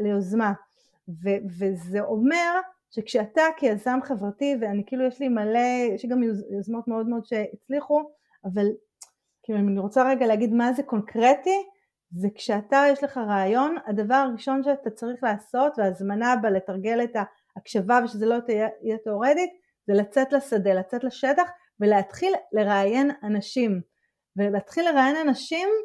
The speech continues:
ממקום שהוא, אה, מאוד מאוד סקרן, עם ראש פתוח, והולך ללמוד את כל מה שאני לא יודע, למרות שאני מרגיש שאני מלא ואני מומחה, ענווה, זה כמו שאת, שיש לך כזאת מומחיות בקהילות, ותכל'ס, את עושה את זה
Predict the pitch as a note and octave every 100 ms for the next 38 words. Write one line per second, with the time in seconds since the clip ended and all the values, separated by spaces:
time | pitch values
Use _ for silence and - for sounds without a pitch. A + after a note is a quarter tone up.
0 | - _ _ _ _ G#3 A3 G#3+ G#3+ D4
1 | D#4+ E4+ - B3+ A3 A3 A3 G3 G3 G3
2 | G3 G#3 A3 - C#4 D4 D4 C#4+ B3 A#3+
3 | A#3 A#3 A#3 B3 A#3+ G#3 G#3 A#3+ - C4
4 | - - C4+ C4 C4 A#2 - _ _ _
5 | _ F#3 F3 G#3+ G#3+ A3 A3 A#3+ D#4+ D#4+
6 | - - A3 A3+ - A3+ A#3+ D4 F#4 F#4
7 | - F#4+ G#4 G#4+ E4+ D#4 D#4+ D#4+ C4 D4
8 | B3 B3+ E4+ F4+ F4+ D4 C4 A#3 A3 D#4+
9 | E4 C#4+ B3 A#3+ B3 D4+ C#4 B3 A3+ A3
10 | G#3+ D4+ D4+ D4 - _ A#3 C4+ D#4 C#4+
11 | D4 D#4 D#4 D4 D4+ D#4 D4+ D4 D4 D#4
12 | D4 - D4 C4 D4 C4 A#3 C4 D#4 -
13 | _ A#3 E4 F4 D#4 C4 - G#3 D4 D4
14 | D#4